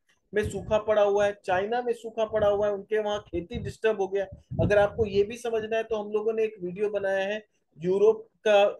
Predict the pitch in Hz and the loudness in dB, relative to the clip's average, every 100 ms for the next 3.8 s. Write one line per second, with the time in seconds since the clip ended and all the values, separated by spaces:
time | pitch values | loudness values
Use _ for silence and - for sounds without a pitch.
0 | 160 185 180 165 220 214 202 190 208 247 | -6 -8 -6 -6 -2 -2 -2 -2 -2 -4
1 | 202 - 220 214 220 202 185 180 220 226 | -6 -2 -2 0 -4 -4 -10 -2 0 0
2 | 214 208 208 208 196 _ 160 160 175 196 | -2 -2 -2 -4 -6 _ -2 0 0 -2
3 | 202 175 180 190 175 160 220 | -4 -4 -2 -2 0 -2 -2